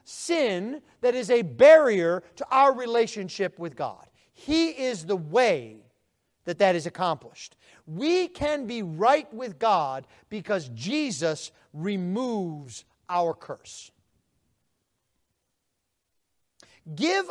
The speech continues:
up thinking that your hope is being a bit better than others around you.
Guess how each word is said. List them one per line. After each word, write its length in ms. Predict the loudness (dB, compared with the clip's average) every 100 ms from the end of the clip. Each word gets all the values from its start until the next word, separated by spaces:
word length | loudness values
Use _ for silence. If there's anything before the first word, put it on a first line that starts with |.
| -2
up 300 | 4 4 4
thinking 720 | -12 -4 -4 -4 -12 -18 -20 _ _ _ _ _ _ _ -4
that 240 | -4 -2
your 120 | -4
hope 420 | 2 4 6 4 -4
is 160 | -8
being 680 | -6 -4 0 0 -2 -4 -10 _ _ -10
a 60 | -8
bit 300 | -6 -8 -2
better 320 | 0 0 -2
than 140 | -6 -4
others 300 | -4 -4 -8
around 380 | -10 -10 -16
you. 60 | -20